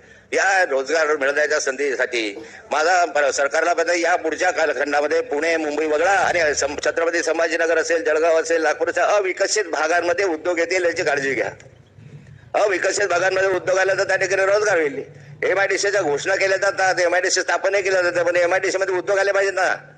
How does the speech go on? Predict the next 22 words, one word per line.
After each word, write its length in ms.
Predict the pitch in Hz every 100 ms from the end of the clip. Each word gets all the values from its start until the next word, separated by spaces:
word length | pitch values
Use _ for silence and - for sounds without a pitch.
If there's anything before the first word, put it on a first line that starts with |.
| - - - - _ 165
त्या 100 | 180
ठिकाणी 260 | 185 196
उद्योग 280 | 180 160 196
यायला 220 | 196 190
तयार 240 | 190 180 165
नाही. 500 | 156 147 135 - 113
जामखेडला 440 | 160 156 180 190
एमआयडीसी 420 | 185 180 180 185
करा, 160 | 175 180
एमआयडीसी 440 | 180 175 180 160
करा, 160 | 175 185
पुणे 200 | 175 170
मुंबईच्या 360 | 175 180 180
जवळ 220 | 170 170 185
आहे 100 | 180
तर 60 |
कदाचित 340 | 175 175 165 175
त्या 140 | 175
ठिकाणी 260 | 165 170 165
एखादा 240 | 175 175
उद्योग 240 | 180 190
येईल. 360 | 214 180 117 -